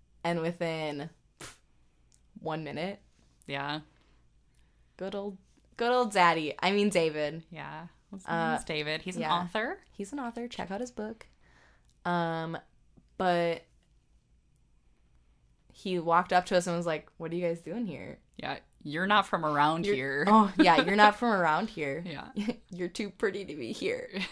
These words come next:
Speaker 2: <laughs> Yeah, we had definitely walked into the working class, the only working class bar in Chelsea.
Speaker 1: Yeah.
Speaker 2: Maybe not the only one, but basically what we were told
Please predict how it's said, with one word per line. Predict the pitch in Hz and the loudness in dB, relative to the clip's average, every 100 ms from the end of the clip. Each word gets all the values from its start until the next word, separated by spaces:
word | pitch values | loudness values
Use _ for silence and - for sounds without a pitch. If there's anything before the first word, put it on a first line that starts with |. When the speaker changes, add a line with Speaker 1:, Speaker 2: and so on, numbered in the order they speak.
| - | 4
Speaker 2:
<laughs> | 262 - 208 226 - - 294 | 4 4 -6 -6 -6 -4 0
Yeah, | 160 156 | 2 2
we | 175 196 | 2 4
had | 208 | 4
definitely | 185 170 175 175 | 2 0 -4 -2
walked | 156 143 156 | 0 0 -2
into | 147 160 147 | -6 -4 -4
the | 143 139 | -4 -6
working | 143 147 156 | -6 -6 -8
class, | 151 127 131 131 - - - _ _ | -4 -2 -2 -2 -6 -8 -14 _ _
the | 147 - | -8 -4
only | 156 151 | -4 -4
working | 120 120 131 | -8 -8 -8
class | 123 123 127 | -6 -6 -4
bar | 123 120 123 143 - _ - - _ - | -2 0 -2 -4 -12 _ -20 -20 _ -14
in | 147 | -12
Chelsea. | - 71 - - 78 82 - _ _ | -10 -10 -10 -10 -10 -12 -16 _ _
Speaker 1:
Yeah. | 180 151 127 180 | -4 -2 -4 -6
Speaker 2:
Maybe | 240 180 | -8 -10
not | - - | -14 -18
the | - | -18
only | - - | -16 -14
one, | - - | -14 -8
but | 143 - _ - _ _ _ | -8 -8 _ -20 _ _ _
basically | 190 185 170 | -4 -2 -2
what | 147 139 | -2 -2
we | 147 | -2
were | 135 139 | -4 -4
told | 160 143 135 135 139 | -2 0 -2 -4 -8